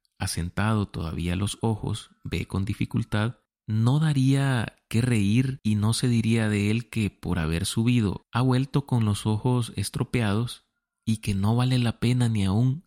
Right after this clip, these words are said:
de intentar una semejante ascensión? Y no matarían,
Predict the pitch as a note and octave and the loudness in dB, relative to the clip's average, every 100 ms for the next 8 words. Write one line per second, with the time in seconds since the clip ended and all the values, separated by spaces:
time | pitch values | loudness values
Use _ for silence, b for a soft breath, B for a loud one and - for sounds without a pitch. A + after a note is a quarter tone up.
0 | _ - G#2+ G2+ G2+ - F2 F2 - G#2+ | _ -10 -2 -2 -2 -4 -4 -4 -2 -2
1 | B2 - G#2+ A#2+ B2 - G2 F#2 G2 G#2 | -2 -4 -2 0 0 -2 -2 -2 -4 -4
2 | G2+ G2+ F#2+ F2+ C3 C3+ - _ - A2 | -6 -6 -8 -4 -2 -2 -6 _ 0 2
3 | G#2 C#3 F3 - A#2 D#3 C#3 F#2 - | 4 2 0 0 0 2 2 -2 -8